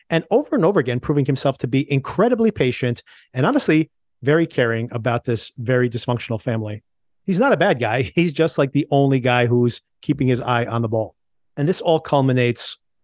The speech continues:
with this incredible interaction at the dinner table. First, the whole situation where Michael is threatening to hit Lee once again with that fork. Don't throw that fork. And then that pivot in which Stevie gives this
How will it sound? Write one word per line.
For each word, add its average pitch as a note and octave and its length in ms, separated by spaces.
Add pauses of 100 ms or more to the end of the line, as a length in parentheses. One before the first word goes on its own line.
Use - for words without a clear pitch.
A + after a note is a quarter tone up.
(180)
with C#3+ 220
this - 280
incredible A3 480
interaction B2+ 680 (120)
at - 340 (440)
the C3 100
dinner A#2+ 240
table. A2 520 (420)
First, - 480 (100)
the C3 80
whole C#3+ 180
situation A#2+ 800 (440)
where C3 180
Michael B2+ 560 (180)
is - 220
threatening C3 600 (460)
to C#3+ 160
hit F#3+ 260
Lee D#3+ 260
once C3+ 280
again D#3+ 220
with E3 100
that E3 160
fork. - 380 (260)
Don't G#2+ 200
throw B2+ 140
that C3+ 140
fork. - 340 (440)
And D3+ 120
then F#3 80
that F3 160
pivot D3+ 400 (300)
in C#3 100
which C3+ 220
Stevie F3+ 240
gives C#3 200
this C3 180